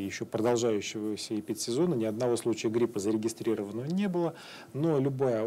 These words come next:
острая респираторная вирусная инфекция, которая сопровождается, э, схожими симптомами, в первую очередь, конечно, подъемом температуры, э, мы можем говорить о возможности вакцинации после нормализации температуры и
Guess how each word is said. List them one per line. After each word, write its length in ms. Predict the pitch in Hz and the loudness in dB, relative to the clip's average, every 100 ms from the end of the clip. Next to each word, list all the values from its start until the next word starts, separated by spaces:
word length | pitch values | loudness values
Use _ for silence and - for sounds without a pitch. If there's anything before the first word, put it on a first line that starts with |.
| 127 | 0
острая 300 | 123 113 110 | -2 -2 -2
респираторная 680 | 107 - 117 113 120 107 104 | -2 -2 -2 0 -2 -2 -2
вирусная 380 | 110 104 - | -2 -4 -6
инфекция, 460 | 107 - 139 127 104 | -6 -2 -2 -2 -6
которая 340 | - - 101 | -6 -4 -4
сопровождается, 1040 | 98 - - 104 110 107 101 95 92 - 107 - - - - | -6 -8 -4 -4 -4 -2 -2 -2 -6 -8 -10 -12 -18 -16 -4
э, 840 | 113 107 104 107 104 107 113 117 | -2 0 0 0 0 0 0 0
схожими 420 | 113 - 120 104 101 | -2 0 0 0 -4
симптомами, 600 | - 117 - 175 180 139 | -4 -4 0 0 2 0
в 60 | |
первую 260 | - 117 107 | 0 0 0
очередь, 220 | 95 - | -2 -8
конечно, 200 | - 98 | -10 -8
подъемом 440 | - 104 107 98 98 | -4 -2 -2 -4 -8
температуры, 720 | - 107 110 117 - 170 170 - - - - | -10 -6 -2 -2 0 2 0 -4 -16 -16 -6
э, 260 | 117 113 110 | 0 2 0
мы 200 | 113 139 | -2 -2
можем 320 | 127 113 107 | -2 -2 -2
говорить 460 | 110 113 123 131 110 | 0 2 2 -2 -2
о 40 | |
возможности 580 | 107 107 117 101 95 - | -2 0 -2 -2 -8 -6
вакцинации 580 | 107 - - 156 165 - | -6 -6 -4 -2 -2 -2
после 320 | 139 131 110 | -2 -2 -2
нормализации 720 | 113 110 113 120 113 107 107 | -2 0 2 2 0 -2 -4
температуры 840 | - 110 - 127 131 175 190 170 - | -8 -10 -4 -4 -2 0 2 0 -4
и 260 | 131 151 | -2 -2